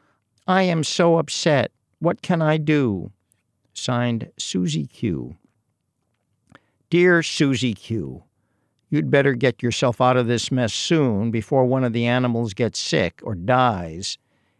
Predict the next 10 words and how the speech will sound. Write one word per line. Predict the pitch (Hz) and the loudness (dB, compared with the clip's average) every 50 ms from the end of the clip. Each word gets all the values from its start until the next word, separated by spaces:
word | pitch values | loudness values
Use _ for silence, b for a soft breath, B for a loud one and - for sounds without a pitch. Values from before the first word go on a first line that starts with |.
| _ _ _ | _ _ _
Is | 139 117 110 | -4 -2 0
these | 135 165 196 202 180 143 | 0 0 0 0 -2 0
girls' | 135 147 143 139 135 135 120 - - _ _ | 0 2 4 4 4 2 0 -4 -10 _ _
friendship | _ _ - - 139 143 147 151 147 - - - 160 - - _ _ | _ _ -4 0 2 2 4 2 0 -2 0 -2 -2 -2 -4 _ _
worth | 135 135 135 127 - | 0 0 0 0 0
a | 139 | -2
year | 131 123 127 135 139 139 135 | 0 0 2 2 2 2 2
in | 127 120 113 | 2 0 0
juvenile | 113 135 131 123 131 127 123 123 123 123 | 0 -2 0 0 2 2 2 2 2 0
detention? | 120 110 120 101 - - 131 123 120 113 - 135 123 117 113 | 0 -2 -4 -4 -2 -2 -2 0 -2 -2 -2 -4 -4 -4 -4